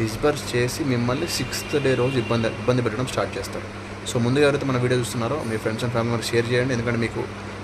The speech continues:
వాల్యుబుల్ కంటెంట్ ఏంటంటే మనకి మీ friends and family మెంబర్స్‌లో ఎవరైతే ఉంటారో వాళ్ళు ఇబ్బంది పడకుండా ఫ్యూచర్లో ఎప్పుడైనా లోన్ అప్లికేషన్ ఇన్‌స్టాల్ చేస్తే ఈ విధంగా. So, మెయిన్గా వీడియోలోకి వెళ్తే కనుక ఈ క్రెడిట్ అనే అప్లికేషన్ ఏంటంటే మీకు ప్లే స్టోర్‌లో అవైలబుల్గా ఉంది, హండ్రెడ్ కే డౌన్లోడ్స్ అయితే ఉన్నాయి,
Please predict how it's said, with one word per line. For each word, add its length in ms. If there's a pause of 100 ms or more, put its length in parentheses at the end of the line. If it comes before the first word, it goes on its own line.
(120)
వాల్యుబుల్ 380
కంటెంట్ 260
ఏంటంటే 340
మనకి 220 (260)
మీ 80 (120)
friends 280
and 140
family 160
మెంబర్స్‌లో 320
ఎవరైతే 320 (240)
ఉంటారో 320
వాళ్ళు 260
ఇబ్బంది 320
పడకుండా 320
ఫ్యూచర్లో 260
ఎప్పుడైనా 240
లోన్ 140
అప్లికేషన్ 360
ఇన్‌స్టాల్ 300
చేస్తే 300
ఈ 100
విధంగా. 300 (720)
So, 100 (260)
మెయిన్గా 280 (300)
వీడియోలోకి 360
వెళ్తే 240
కనుక 180 (500)
ఈ 120
క్రెడిట్ 320
అనే 160
అప్లికేషన్ 440
ఏంటంటే 380
మీకు 200 (460)
ప్లే 200
స్టోర్‌లో 240
అవైలబుల్గా 480
ఉంది, 160 (480)
హండ్రెడ్ 280
కే 140
డౌన్లోడ్స్ 440
అయితే 200
ఉన్నాయి, 240